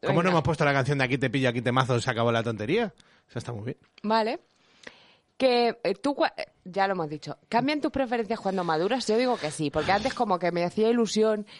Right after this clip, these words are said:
Speaker 2: esa pasión y ese morbo de que te pillara por ahí, y ahora es como, "Podemos ir a la cama con la almohada bien". <laughs>
Speaker 1: Claro, es que a mí me pasa mucho que ya eso de que tú dices de que te pillan un portal y, y tienes que follar, yo ya el tener que hacerlo no lo tengo.
Speaker 2: No.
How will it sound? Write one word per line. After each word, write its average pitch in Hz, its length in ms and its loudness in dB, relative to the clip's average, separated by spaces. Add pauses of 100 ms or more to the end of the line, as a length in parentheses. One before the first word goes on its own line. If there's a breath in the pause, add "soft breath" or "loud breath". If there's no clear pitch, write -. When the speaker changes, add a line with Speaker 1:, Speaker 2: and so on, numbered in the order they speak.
(120 loud breath)
Speaker 2:
esa 202 320 0
pasión 180 560 2
y 175 80 2
ese 170 200 -2
morbo 160 340 0
de 156 100 0
que 156 140 -4
te 151 120 -2
pillara 147 480 0
por 135 160 0
ahí, 156 280 2
y 156 80 0
ahora 160 100 0
es - 80 -10
como, 147 300 -2 (260 loud breath)
"Podemos 180 340 0
ir 233 120 -2
a 226 40 -2
la 220 120 -2
cama 220 300 -2
con 185 220 0
la 185 100 0
almohada 180 520 2
bien". 180 640 0
<laughs> 180 140 -2
Speaker 1:
Claro, 143 260 6
es 127 80 0
que 156 80 2
a 143 60 4
mí 156 100 2
me 160 100 2
pasa 156 220 2
mucho 147 300 0
que 135 120 0
ya 123 220 4
eso 139 220 0
de 135 140 2
que 135 100 0
tú 135 120 0
dices 135 300 0
de 127 120 -2
que 127 120 0
te 120 140 -2
pillan 127 240 0
un 123 160 0
portal 123 340 2
y, 123 60 2
y 120 180 -4
tienes 123 220 -4
que 123 80 -4
follar, 120 380 2
yo 113 140 -2
ya 117 200 2
el 117 100 -4
tener 151 460 2
que 175 80 2
hacerlo 185 360 0
no 139 200 4
lo 117 120 2
tengo. 101 240 -4
Speaker 2:
No. 180 240 2